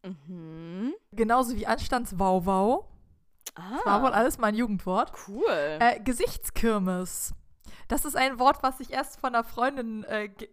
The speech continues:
Speaker 2: von mir gelernt habe, die Tänzerin ist,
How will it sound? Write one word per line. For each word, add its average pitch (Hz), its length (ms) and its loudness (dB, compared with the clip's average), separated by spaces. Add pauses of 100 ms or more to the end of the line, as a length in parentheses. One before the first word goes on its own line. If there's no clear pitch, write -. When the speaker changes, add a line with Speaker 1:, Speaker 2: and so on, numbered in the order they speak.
Speaker 2:
von 247 200 -6
mir 220 180 -4
gelernt 208 460 -2
habe, 226 400 2
die 208 140 -10
Tänzerin 214 600 0
ist, 226 420 -2